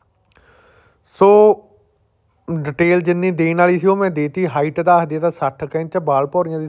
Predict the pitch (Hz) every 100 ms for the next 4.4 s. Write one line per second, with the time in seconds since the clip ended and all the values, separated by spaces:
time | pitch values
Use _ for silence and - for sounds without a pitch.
0 | - 120 123 170 196 _ _ _ _ 185
1 | 202 240 233 233 - 196 175 165 170 160
2 | 160 151 170 131 123 123 - 156 147 156
3 | 190 - _ _ - 190 - 160 165 175
4 | 175 180 175